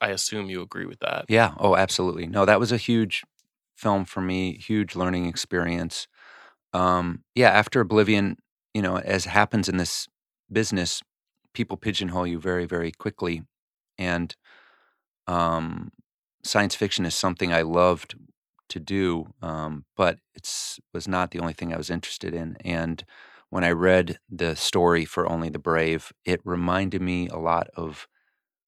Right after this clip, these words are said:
Speaker 2: the town I came from, uh, even though I'm not fra-, from Arizona, the, the small town quality of it, quality of it. Uh, and, um, it just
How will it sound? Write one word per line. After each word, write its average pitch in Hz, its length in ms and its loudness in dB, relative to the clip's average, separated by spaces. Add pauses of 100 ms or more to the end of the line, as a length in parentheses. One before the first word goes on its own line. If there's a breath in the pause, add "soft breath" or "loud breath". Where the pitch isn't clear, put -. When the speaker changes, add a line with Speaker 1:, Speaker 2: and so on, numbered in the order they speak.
(140)
Speaker 2:
the - 80 -8
town 87 300 0
I 82 100 -2
came 90 280 -4
from, 117 420 -4 (560)
uh, 85 420 -8 (580)
even 90 160 -4
though 85 240 0
I'm - 100 -14
not 87 220 -2
fra-, 92 240 2 (100)
from 82 200 -2
Arizona, 87 600 -2
the, 85 220 -4
the 78 140 -2
small 90 320 4
town 87 260 2
quality 87 440 2
of 92 40 -2
it, 104 180 -4 (140)
quality 95 380 -2
of 101 100 -2
it. 110 120 -4 (580 loud breath)
Uh, 82 420 2 (1120)
and, 87 480 0
um, 82 520 0 (600)
it 90 120 -4
just - 220 -4